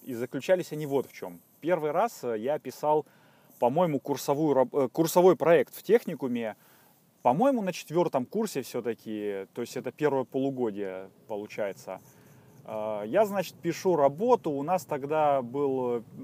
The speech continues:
э, компьютер Pentium, э, Pentium, что там, э, триста восемьдесят шестой, по-моему, он назывался, да, то есть, э,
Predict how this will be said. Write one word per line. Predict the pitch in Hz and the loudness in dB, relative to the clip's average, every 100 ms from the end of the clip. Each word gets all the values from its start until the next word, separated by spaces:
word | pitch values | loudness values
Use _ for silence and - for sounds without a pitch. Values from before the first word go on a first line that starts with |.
| 123 120 | -14 -14
э, | 123 120 113 110 | -10 -6 -6 -4
компьютер | 147 139 240 190 135 - | -4 -4 -2 0 -2 -2
Pentium, | 160 147 - 131 120 | -6 -4 -4 -4 -4
э, | 113 113 107 104 101 104 101 - | -6 -8 -10 -12 -12 -14 -14 -6
Pentium, | 143 147 - 131 120 117 110 | -6 -4 -6 -8 -6 -8 -12
что | - 180 | -10 -8
там, | 180 160 | -6 -8
э, | 151 139 131 127 - - - - | -8 -10 -12 -14 -16 -10 -6 -4
триста | 160 170 - 151 | -2 -4 -4 -4
восемьдесят | 156 - 139 143 | -4 -6 -10 -10
шестой, | - 139 190 196 | -10 -4 0 0
по-моему, | 143 127 127 113 | 2 0 -2 -4
он | 113 | -6
назывался, | 110 101 113 107 101 110 | -8 -8 -4 -4 -6 -8
да, | 104 160 | -2 -2
то | 156 113 | -4 -8
есть, | 113 - - | -12 -14 -10
э, | 110 104 104 | -8 -6 -8